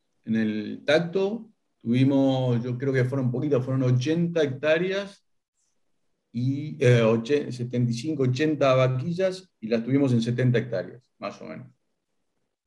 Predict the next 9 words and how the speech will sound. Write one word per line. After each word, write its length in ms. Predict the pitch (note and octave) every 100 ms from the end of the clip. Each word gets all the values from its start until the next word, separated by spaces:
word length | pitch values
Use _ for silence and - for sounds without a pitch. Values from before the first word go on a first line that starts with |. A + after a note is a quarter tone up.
| _
¿Tá? 280 | - B2 B2
Eso, 640 | F#3 F#3+ G#3+ F#3 - - -
a 140 | A2
veces, 680 | C#3 F3 D3+ B2 B2 C3+ - _ _
yo 180 | A#2 B2
tengo 240 | D3 C3
silo 240 | B2+ C3+
de 80 | C3
maíz, 500 | A#2 B2 G#2+ - -